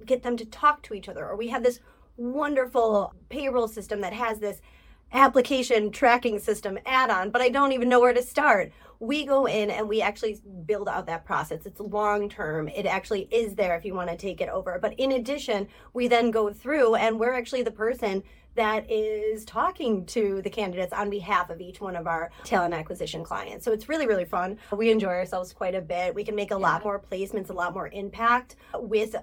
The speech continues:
Speaker 1: companies that may have recurring roles or may want to get off the temp cycle, where they want to have more permanent employees and create less of, um, turnover.
Speaker 2: And it's really about helping the businesses we work with improve. We wanna see them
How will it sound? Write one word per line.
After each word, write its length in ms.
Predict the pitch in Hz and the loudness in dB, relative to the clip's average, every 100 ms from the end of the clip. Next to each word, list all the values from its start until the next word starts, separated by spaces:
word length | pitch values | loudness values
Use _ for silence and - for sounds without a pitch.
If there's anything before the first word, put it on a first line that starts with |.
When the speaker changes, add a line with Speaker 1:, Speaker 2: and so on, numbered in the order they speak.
| 240 | -8
Speaker 1:
companies 400 | - 202 196 214 | -4 -4 0 0
that 260 | 208 - - | 0 -4 -4
may 140 | 208 | -4
have 200 | 202 196 | -2 -6
recurring 640 | 185 196 190 - 196 208 233 | -8 -10 -10 -6 -2 -2 0
roles 400 | 233 233 240 240 | 0 4 6 4
or 160 | 220 | 2
may 380 | 208 202 202 196 208 | -2 -2 -2 -4 -6
want 500 | 226 208 190 170 - | -4 -2 -2 -4 -8
to 360 | - 196 190 - - - - | -4 -2 -2 -6 -20 -18 0
get 140 | 339 | 6
off 160 | 302 302 | 6 4
the 80 | 269 | -2
temp 240 | 233 196 | -2 -4
cycle, 560 | - - - - 233 208 | -6 -10 -8 -8 -8 -4
where 180 | 214 202 | -2 0
they 120 | 214 | 0
want 360 | 214 196 185 | 0 -2 -4
to 360 | - 233 196 196 - - | -6 -2 0 -2 -8 -12
have 220 | - 202 | -2 0
more 220 | 220 208 190 | 2 2 2
permanent 400 | - 220 208 180 | 0 0 0 -2
employees 540 | 190 - 175 170 180 | -4 -4 -4 -4 -4
and 120 | 180 | -6
create 480 | 185 208 190 190 - | -6 -4 -2 -2 -4
less 300 | 202 180 180 | -2 -4 -4
of, 360 | 180 170 170 165 | -4 -2 -2 -6
um, 260 | - 160 | -8 -8
turnover. 420 | - 392 214 160 - | -6 -2 -2 -2 0
Speaker 2:
And 120 | 240 | 4
it's 160 | 277 277 | 2 2
really 300 | 302 392 381 | 2 4 4
about 320 | 226 196 180 | 4 4 4
helping 380 | 196 202 202 196 | 0 -2 -4 -6
the 40 | |
businesses 360 | 180 185 185 170 | -8 -8 -10 -8
we 80 | 170 | -8
work 160 | 156 | -6
with 200 | 190 185 _ | -8 -8 _
improve. 440 | 196 160 - - 220 - | -6 -6 -8 -10 -12 -2
We 120 | 208 | 2
wanna 220 | 254 277 | 4 4
see 160 | 294 262 | 2 -2
them 400 | 196 196 190 - | 0 0 -2 -10